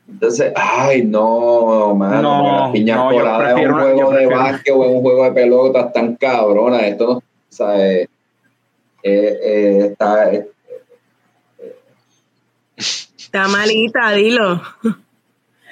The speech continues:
Speaker 2: Y, y lo, y lo triste es que esa cerveza es de Barrel Culture, que es una cervecera de North Carolina,
Speaker 3: Tiene muy
Speaker 2: que
Speaker 3: buena.
Speaker 2: hacen unas cervezas cabronas, en verdad, pero
Speaker 3: <laughs> Sí, mano.
Speaker 2: salud.
Speaker 1: Esta,
Speaker 2: Pero
Speaker 1: esta,
Speaker 2: yo,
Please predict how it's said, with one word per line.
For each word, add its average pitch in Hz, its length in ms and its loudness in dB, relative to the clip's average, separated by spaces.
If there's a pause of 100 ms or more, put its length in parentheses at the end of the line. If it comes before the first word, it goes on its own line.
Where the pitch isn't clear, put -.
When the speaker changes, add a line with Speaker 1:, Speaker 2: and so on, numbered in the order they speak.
(180)
Speaker 2:
Y, 147 260 -4
y 147 40 0
lo, 147 160 0
y 151 60 -2
lo 147 140 0
triste 143 260 -4
es 202 60 -8
que 208 60 -4
esa 160 100 -8
cerveza 185 380 -2
es 190 80 -4
de 156 280 2
Barrel 123 320 -2
Culture, 190 360 -2
que 131 80 -2
es 107 40 -2
una 131 180 -2
cervecera 175 840 0
de 131 80 -2
North 123 200 -6
Carolina, 127 300 -2
Speaker 3:
Tiene 196 160 -2
muy 196 160 0
Speaker 2:
que 196 60 0
Speaker 3:
buena. 185 360 -2 (400)
Speaker 2:
hacen 113 320 -4
unas 160 180 -4
cervezas 165 560 -4 (140)
cabronas, 131 1040 -2
en - 260 0
verdad, - 80 0 (200)
pero 392 220 -2 (400)
Speaker 3:
<laughs> - 400 -4
Sí, 240 200 -4
mano. 202 340 -2 (280)
Speaker 2:
salud. 120 460 0
Speaker 1:
Esta, 107 260 -4
Speaker 2:
Pero 131 460 0
Speaker 1:
esta, 107 140 0
Speaker 2:
yo, 127 220 0